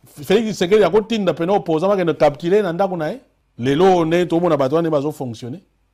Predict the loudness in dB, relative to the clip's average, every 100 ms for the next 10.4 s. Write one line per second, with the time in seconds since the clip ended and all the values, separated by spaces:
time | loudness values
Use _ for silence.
0 | _ _ _ _ 0 0 0 0 0 0
1 | -2 -2 0 2 2 0 0 -4 -8 -16
2 | _ _ _ -8 -2 -2 -2 0 2 4
3 | 4 2 0 0 0 0 0 2 2 2
4 | 2 0 0 0 -2 -2 -2 -2 -10 _
5 | -2 0 4 4 6 4 4 2 2 0
6 | 0 -2 -4 _ _ _ _ _ -4 0
7 | 2 2 0 -2 0 0 2 2 0 -4
8 | -4 -6 -6 -6 -4 -2 -2 -2 -2 -2
9 | -4 _ _ _ _ 0 4 6 4 2
10 | 2 4 6 4